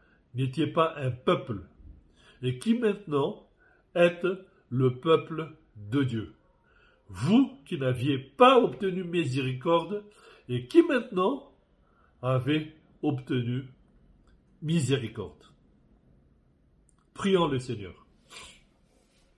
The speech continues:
Seigneur notre Dieu, nous te remercions pour, euh, ce rappel que tu as fait, pour ces promesses,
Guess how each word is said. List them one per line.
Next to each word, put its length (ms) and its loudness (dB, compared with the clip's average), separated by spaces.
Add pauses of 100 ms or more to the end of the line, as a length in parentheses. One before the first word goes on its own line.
(1500)
Seigneur 340 6
notre 260 -2
Dieu, 240 0
nous 160 -6
te 160 -6
remercions 1040 -2
pour, 420 -8
euh, 340 -2 (1000)
ce 180 -6
rappel 680 0 (1900)
que 100 -6
tu 840 -4
as 100 -8
fait, 400 -8 (1600)
pour 200 -12
ces 160 2
promesses, 800 2